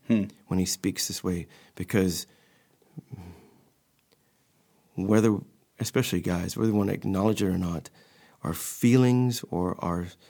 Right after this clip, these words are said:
Speaker 2: self-perceptions or our remaining guilty feelings, even though we don't have any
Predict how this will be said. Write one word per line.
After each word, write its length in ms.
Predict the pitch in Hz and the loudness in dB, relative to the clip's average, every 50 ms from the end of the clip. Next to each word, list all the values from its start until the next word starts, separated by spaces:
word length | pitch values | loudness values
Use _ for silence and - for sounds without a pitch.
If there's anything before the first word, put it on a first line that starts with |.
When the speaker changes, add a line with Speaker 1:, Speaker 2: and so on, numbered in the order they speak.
| _ _ _ _ _ - | _ _ _ _ _ -4
Speaker 2:
self-perceptions 1300 | - - - - 123 110 107 - - - - - 123 107 - - - - 113 110 110 107 104 104 - - | -2 0 2 4 4 2 0 -4 -8 -6 -2 0 0 0 0 -2 -4 -2 0 0 2 2 0 0 -2 -6
or 320 | - - 90 87 85 85 - - - _ _ - | -8 -6 -4 -4 -4 -6 -8 -14 -20 _ _ -12
our 180 | - 82 85 85 | -10 -8 -8 -8
remaining 600 | - 85 87 87 87 90 90 87 87 87 87 - - - - - - - _ _ - - - - | -6 -4 -4 -2 -2 -2 -2 -2 -2 -4 -6 -8 -10 -20 -20 -20 -20 -20 _ _ -12 -10 -4 2
guilty 400 | - 113 123 131 131 - 131 120 | 4 6 6 6 4 4 2 2
feelings, 540 | 117 - - 113 110 104 113 104 101 90 90 | 2 2 2 2 4 6 6 4 4 2 0
even 160 | - 95 95 | 0 0 0
though 60 | 90 | 2
we 100 | 92 95 | 2 0
don't 160 | 92 95 - | 0 0 0
have 120 | 87 92 98 | 0 -2 0
any 240 | 90 92 90 85 | 0 0 -2 -4